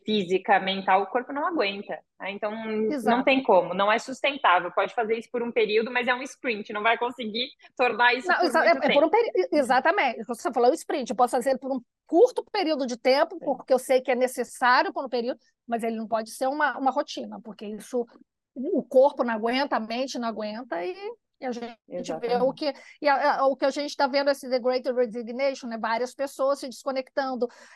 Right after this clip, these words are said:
Speaker 2: é, é, se, se desconectando mentalmente do trabalho, né? Então, eu vi uma pesquisa que saiu da Gallup, que cinquenta e um por cento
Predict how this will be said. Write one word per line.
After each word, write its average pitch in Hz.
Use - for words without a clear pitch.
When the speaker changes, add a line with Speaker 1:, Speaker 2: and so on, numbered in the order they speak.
Speaker 2:
é, 226
é, 220
se, 247
se -
desconectando 254
mentalmente 254
do 226
trabalho, 233
né? 220
Então, 254
eu 240
vi 254
uma 294
pesquisa 262
que 240
saiu 247
da 226
Gallup, 226
que 254
cinquenta 277
e 381
um 403
por -
cento -